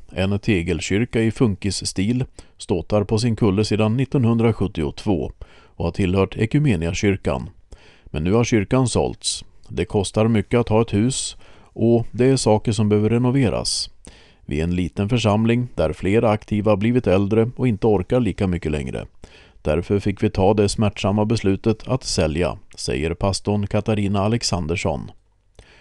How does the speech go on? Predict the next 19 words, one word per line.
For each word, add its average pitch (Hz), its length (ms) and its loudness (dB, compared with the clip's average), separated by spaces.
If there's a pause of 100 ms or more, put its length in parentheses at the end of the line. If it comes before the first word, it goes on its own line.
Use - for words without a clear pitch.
(240)
Köpare 98 720 0
är 110 160 2
katolska 113 720 0
kyrkans 113 520 0
orientaliska 110 840 2
gren, 110 360 2 (480)
Kaldeiska 101 680 0
missionen. 101 680 -2 (1040)
När 82 140 -6
det 87 80 0
gäller 87 200 2
pris 101 400 0
på 117 160 2
kyrkan 110 460 2
hänvisar 104 600 0
Katarina 104 520 2
Alexandersson 104 760 0
till 69 220 -2
köparen. 87 680 -2